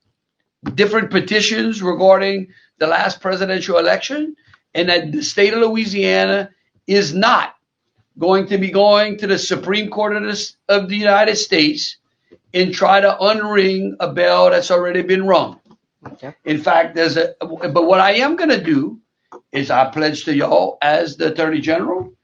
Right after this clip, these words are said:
Speaker 1: that we're gonna continue to do everything we can to ensure that the election system in the state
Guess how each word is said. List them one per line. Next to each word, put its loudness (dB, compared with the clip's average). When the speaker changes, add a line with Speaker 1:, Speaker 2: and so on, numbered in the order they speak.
Speaker 1:
that 2
we're 6
gonna 0
continue -4
to 0
do 0
everything 0
we -2
can -2
to -2
ensure 4
that 0
the 4
election 0
system -6
in -8
the -2
state -4